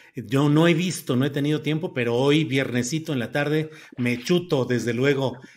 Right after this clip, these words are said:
eh, el trabajo, pero cierro solo preguntándote, ¿qué fue lo que más te movió? ¿Qué tenías encima así como, como premisa? ¿Objetividad,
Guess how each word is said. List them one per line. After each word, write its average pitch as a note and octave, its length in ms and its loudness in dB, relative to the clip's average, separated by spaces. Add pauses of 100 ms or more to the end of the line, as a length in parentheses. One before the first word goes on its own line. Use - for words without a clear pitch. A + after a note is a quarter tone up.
(140)
eh, B2 280 -2
el B2+ 160 -4
trabajo, C#3+ 560 0 (260)
pero D3 240 2
cierro G3 340 0
solo G3 320 -4
preguntándote, F#3 1000 -6 (360)
¿qué A3 240 0
fue G3+ 360 -2
lo F#3+ 280 -4
que D3+ 120 -2
más D#3 420 -4
te D#3+ 80 -4
movió? B2+ 800 -4
¿Qué F3+ 120 -2
tenías F3 580 -2 (180)
encima D#3+ 640 -4
así D#3 320 -8
como, C3+ 600 -2 (200)
como C3 260 -2
premisa? B2+ 560 -2 (360)
¿Objetividad, C3+ 1200 -4